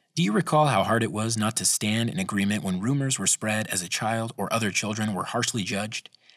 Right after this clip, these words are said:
Your child or teen can walk away with your encouragement that it will truly make a difference. Share how that kind of act is taking leadership. Your child or teen can stop untrue stories from spreading. Here is a tip.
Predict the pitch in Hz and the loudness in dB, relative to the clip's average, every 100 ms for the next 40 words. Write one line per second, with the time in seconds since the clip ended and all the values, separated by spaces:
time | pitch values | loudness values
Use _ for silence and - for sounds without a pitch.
0 | _ - 147 185 170 156 123 - 123 117 | _ -2 0 2 2 2 2 0 0 0
1 | 117 90 107 131 107 98 95 92 87 131 | -2 0 2 2 0 0 0 -2 -4 0
2 | 123 104 113 95 165 82 - 101 95 95 | 0 -2 -4 -4 -4 -6 -4 -2 -2 -4
3 | - 180 156 117 101 95 101 - 85 - | -2 2 2 2 0 -2 -2 -2 -2 -4
4 | - _ _ _ _ _ - - 196 196 | -6 _ _ _ _ _ -4 -2 2 2
5 | 113 107 - 135 110 107 110 - 117 - | 2 0 0 0 0 0 0 0 -2 0
6 | 151 107 101 139 92 - - _ _ _ | 0 0 2 2 2 -2 -4 _ _ _
7 | _ _ - 135 117 170 190 175 107 - | _ _ -4 -2 -2 0 2 2 2 0
8 | 165 123 82 - 107 - 156 151 - 135 | 2 2 0 -2 0 2 2 0 0 0
9 | 151 - 131 - 139 110 82 - 92 - | 0 2 2 2 2 2 0 0 0 0
10 | 110 87 - _ _ _ _ 190 123 170 | 0 -2 -10 _ _ _ _ 2 2 2
11 | - - | -2 -4